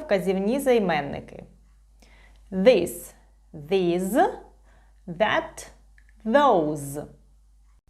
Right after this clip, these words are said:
Почнемо ми з вами з this та these. This перекладається "це". Ми вживаємо його для однини.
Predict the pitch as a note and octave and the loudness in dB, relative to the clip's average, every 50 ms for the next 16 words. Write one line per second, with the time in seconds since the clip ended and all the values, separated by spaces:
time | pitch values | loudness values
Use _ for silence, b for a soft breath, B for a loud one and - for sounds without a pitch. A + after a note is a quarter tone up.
0 | _ - - _ - G#3 G3+ G3+ - F#3+ F3 F3+ A#3+ D#4 F#4+ G4+ F#4 E4+ E4+ F4 | _ -20 -8 _ -2 0 0 0 -2 0 2 2 2 4 4 2 2 4 4 4
1 | F4 F4 F4 F4+ E4+ B3+ G3+ F#3 - - - - F3 F3 E3+ A3+ B3+ D4+ D#4+ - | 4 4 4 2 0 -2 -2 -6 -8 -8 -10 -10 -8 -2 0 2 2 2 -2 -4
2 | - - - _ _ _ _ _ - G3 G3+ G#3 G#3+ G#3 - - - _ - F3+ | -8 -16 -20 _ _ _ _ _ 0 2 2 2 2 -2 -8 -14 -18 _ -14 -12
3 | D#3+ F3 A3+ A3 G3 F#3 E3 D3+ D3+ C#3+ C#3 C#3 D#3 - - - - - - - | -2 2 2 2 4 2 0 -2 -4 -8 -8 -8 -8 -10 -10 -14 -20 -20 -20 -20
4 | - _ _ _ b b b b b b b b b b b b b b b b | -20 _ _ _ b b b b b b b b b b b b b b b b
5 | b - - G3+ G3+ G#3 D4+ D#4 B3 F3+ - - - - - - - - G3+ G#3+ | b -12 -6 -2 2 4 6 6 6 4 2 -4 -10 -14 -18 -12 -8 -4 -4 0
6 | G#3 A3 A3 A3 G#3 A3+ G3+ F3 E3 E3 E3 - F3 E3+ E3+ - - - - B3+ | 2 2 2 4 4 4 4 4 4 2 -2 -4 -6 -6 -6 -8 -12 -2 2 4
7 | G#3+ F3+ E3 D#3+ C3+ C3 - - - - _ _ _ _ _ _ G3+ G#3 A#3 B3 | 6 6 6 4 0 -4 -10 -16 -20 -20 _ _ _ _ _ _ -4 0 2 2
8 | G#3+ F#3 F3 F#3 F3 E3+ D#3+ E3 E3 E3 E3+ E3+ F3+ F3+ F#3 G#3 F3 D3 F#3 F#3 | 2 0 -2 -2 0 0 0 -2 -2 -2 -2 -2 -2 0 0 -2 0 2 2 2
9 | E3+ F#3 - G3+ A3 G3 G3 G#3 G3+ F#3 F3 D#3+ D#3 D#3 D3+ D#3+ G3+ D4 - | 2 2 0 -2 0 0 2 2 2 2 0 -2 -2 -4 -4 -4 -4 -6 -6